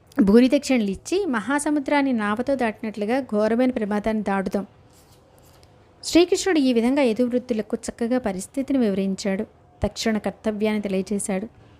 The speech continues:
శ్రీకృష్ణుని మాటలు విని యాదవులందరూ ప్రభాస తీర్థానికి వెళ్ళడానికి సిద్ధపడ్డారు.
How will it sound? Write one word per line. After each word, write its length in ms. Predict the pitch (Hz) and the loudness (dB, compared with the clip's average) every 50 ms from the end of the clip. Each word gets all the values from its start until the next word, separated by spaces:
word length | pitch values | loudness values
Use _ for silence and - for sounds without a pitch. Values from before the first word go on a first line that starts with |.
| - - - - - - - - | -20 -20 -20 -20 -20 -20 -14 0
శ్రీకృష్ణుని 580 | - - 240 240 - 254 240 - 247 233 220 | 4 4 4 4 4 0 0 0 0 0 0
మాటలు 440 | 214 208 202 190 196 202 262 247 247 | 2 2 2 2 2 0 2 2 2
విని 440 | 208 208 202 196 185 190 233 269 269 | 2 0 0 0 0 0 2 2 2
యాదవులందరూ 720 | 233 208 208 208 240 247 254 254 254 240 226 208 214 220 | 2 2 2 2 2 2 4 4 2 2 2 0 0 0
ప్రభాస 340 | - 214 190 - 208 220 - | 0 -2 0 0 -2 -2 -2
తీర్థానికి 500 | 240 220 240 220 208 - 202 208 214 - | -2 -2 -2 -4 -4 -4 -6 -6 -4 -4
వెళ్ళడానికి 400 | 214 202 196 196 208 214 226 226 | -2 -2 0 0 0 -2 -2 -4
సిద్ధపడ్డారు. 640 | 226 - 190 - - 196 - 190 180 - 196 185 196 | -4 -6 -6 -8 -6 -4 -4 -4 -4 -2 -2 -2 -2